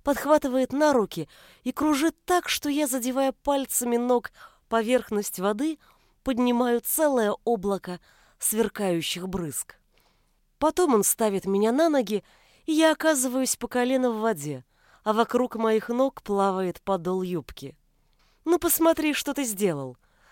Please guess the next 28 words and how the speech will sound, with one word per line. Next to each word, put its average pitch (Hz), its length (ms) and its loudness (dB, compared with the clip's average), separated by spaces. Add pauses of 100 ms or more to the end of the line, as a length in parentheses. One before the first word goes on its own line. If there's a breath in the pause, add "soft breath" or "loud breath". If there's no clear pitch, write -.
(200 soft breath)
Я 220 160 0
шлёпаю 214 560 2
его 190 200 -2
по 202 120 -4
рукам. 165 460 -2 (420 soft breath)
«Я 247 180 6
же 254 120 2
вся 294 260 2
вымокла!» 156 600 -2 (640)
«Ты 247 100 -2
стоишь 226 460 4
в 208 80 0
реке 233 400 2
и - 20 0
думаешь, 196 460 2
что - 180 -2
при 196 160 -2
этом 190 240 0
можно 185 420 0
остаться 180 480 -4
сухой?» 277 520 -4 (640)
Я 247 180 6
бродила 269 380 6
по 269 160 -2
краешку 233 580 0 (300 soft breath)
и 262 80 0
юбку 262 400 0
приподняла, 247 680 0